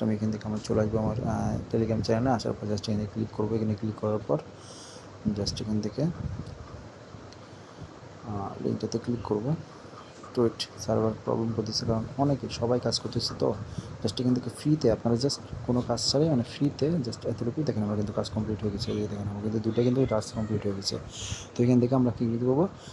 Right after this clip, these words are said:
দেড়শো plus দেড়শো, তিনশো টোকেন কিন্তু ফ্রিতে পাবো। So ভাই আমি যেভাবে দেখাই দিলাম এই কাজটা আপনারা করে নেন, কারণ এখান থেকে আপনি, আহ, অনেকে করতে পারতেছেন না,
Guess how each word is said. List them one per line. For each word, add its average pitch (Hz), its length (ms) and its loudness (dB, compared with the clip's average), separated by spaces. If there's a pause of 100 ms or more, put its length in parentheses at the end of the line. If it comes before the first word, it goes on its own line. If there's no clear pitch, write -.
(140)
দেড়শো 123 440 6 (100)
plus 113 120 6 (100)
দেড়শো, 107 260 0 (100)
তিনশো 143 260 2
টোকেন 131 220 2
কিন্তু 127 180 4
ফ্রিতে 135 300 4
পাবো। - 220 -2 (480)
So 160 160 6 (400)
ভাই 117 180 6
আমি 117 160 6
যেভাবে 120 300 4
দেখাই 110 260 4
দিলাম 123 180 8
এই 120 120 6
কাজটা 117 260 2
আপনারা - 240 -4
করে 131 180 6
নেন, 135 140 2 (500)
কারণ 113 200 4 (140)
এখান 127 280 4
থেকে 135 160 0
আপনি, 139 220 2
আহ, 117 420 2
অনেকে 123 240 4 (100)
করতে 139 200 2
পারতেছেন 120 320 2
না, 165 160 2